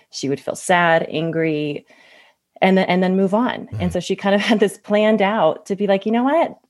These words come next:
Speaker 1: I'm living with it. I'm, I'm living successfully with it." She had a very, you know, robust life,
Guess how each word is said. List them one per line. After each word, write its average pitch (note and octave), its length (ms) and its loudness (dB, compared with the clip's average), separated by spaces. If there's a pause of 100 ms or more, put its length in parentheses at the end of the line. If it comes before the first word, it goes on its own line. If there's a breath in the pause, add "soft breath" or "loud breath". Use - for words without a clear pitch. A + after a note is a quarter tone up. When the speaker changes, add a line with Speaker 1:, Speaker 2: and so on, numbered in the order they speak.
(160)
Speaker 1:
I'm G3 160 2
living G#3 300 0
with A3+ 180 0
it. A#3+ 240 0
I'm, D#3+ 240 0
I'm D#3+ 200 0
living E3+ 300 0
successfully E3+ 720 -2
with G3+ 220 0
it." G#3 320 2
She - 140 -10
had E3+ 100 -4
a E3+ 40 -10
very, E3 560 -2 (460 loud breath)
you D#3+ 100 -4
know, D3+ 80 0
robust D3 480 0
life, D3+ 540 -2